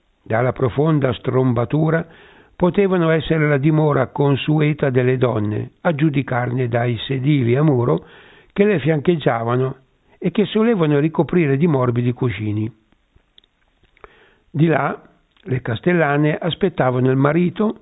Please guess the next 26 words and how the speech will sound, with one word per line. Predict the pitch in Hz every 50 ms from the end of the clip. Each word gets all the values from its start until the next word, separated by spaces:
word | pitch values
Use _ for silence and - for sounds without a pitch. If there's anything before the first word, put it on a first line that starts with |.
| _ _ _ _ _ _
o | - - 208
i | 208 190 170
figliuoli | - 185 196 175 170 160 139 131 131 131 131 131
reduci | 127 127 139 139 135 123 131 131 117 - - 127
dalle | 120 117 120 123
cacce, | - - 107 110 113 - - - 117 - - _ _ _ _ _ _ _ _ _ _ _ _ _ _ _ _ -
non | 143 156 180 185 151
dalle | 127 123 127 127
cacce | 123 - 127 127 - - 123 101
festose | - - 127 110 - - 131 123 127 120 117 120
e | 107
squillanti, | - - 127 120 113 113 113 113 113 104 98 92 - - - - _ _ _ _ _ _ _ _ _
raro | - 123 127 127 131 135 135 139 139 139 139
e | 135
costoso | 123 - 139 120 - - 160 165 165 135 120 120
sollazzo | 101 - 127 131 139 127 127 123 123 113 - - 147 147 151 - - - - _ _ _ _ _ _ _ _ -
dato | - 175 175 180 - - 160
ai | 151 143 135 131
rari | 127 135 139 135 131 131
ospiti | 127 127 131 131 117 - - 123 117 - - - - -
e | - 139 131
delle | 123 143 135 143
quali | 139 - 139 131 127 127 131 135
esse | 143 139 117 - 147 131
pure | - - 160 156 143 135 135
erano | 135 123 120 120 117 110 -